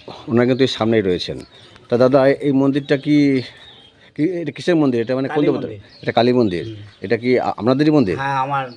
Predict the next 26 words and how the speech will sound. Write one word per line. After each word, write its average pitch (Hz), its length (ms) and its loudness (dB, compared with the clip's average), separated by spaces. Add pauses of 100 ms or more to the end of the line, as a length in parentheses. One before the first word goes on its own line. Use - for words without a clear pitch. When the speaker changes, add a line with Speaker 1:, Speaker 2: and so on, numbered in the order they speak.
(100)
Speaker 2:
পা-, 127 460 -14
পার্সোনাল। 123 400 -10 (380)
Speaker 1:
এটা 117 80 -2
আপনার 113 160 0
পার্সোনাল? 131 320 2
Speaker 2:
হ্যাঁ, 113 680 -4
হ্যাঁ। 107 160 -12 (400)
Speaker 1:
আচ্ছা, 98 220 -6
আচ্ছা। 87 280 -6 (340)
তা 110 100 2
এ-, 113 380 2 (100)
এ-, 131 160 2
এই 139 80 6
মন্দিরটা 131 340 4
আপনার 139 200 4
কতদিন 147 420 2
ধরে 151 160 6
এটা 143 280 2 (1160)
স্থাপিত 120 300 -4
হয়েছে 127 220 2
এটা? 160 160 -4 (220)
Speaker 2:
এটা, 175 420 0
উম, 151 760 -6 (760)
আছে 131 220 -4
বহুত 202 320 4
দিন। 175 240 4